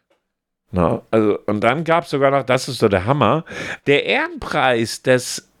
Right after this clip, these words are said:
Next Economy Awards, den Kliman für die Maskenproduktion im Rahmen des Deutschen Nachhaltigkeitspreises zwanzig zwanzig erhalten hatte,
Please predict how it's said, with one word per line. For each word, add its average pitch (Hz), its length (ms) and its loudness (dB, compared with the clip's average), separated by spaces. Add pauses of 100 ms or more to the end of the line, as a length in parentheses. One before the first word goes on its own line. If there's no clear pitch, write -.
(240)
Next 131 640 -2
Economy 156 800 0
Awards, 85 600 -2
den 110 220 2
Kliman 147 680 0
für - 160 -4
die 110 140 0
Maskenproduktion 160 1120 -2
im 139 100 -4
Rahmen 131 420 0
des - 280 -4
Deutschen 127 480 0
Nachhaltigkeitspreises 110 1400 -2
zwanzig 127 460 -2
zwanzig 143 340 -2
erhalten 82 320 2
hatte, 120 300 0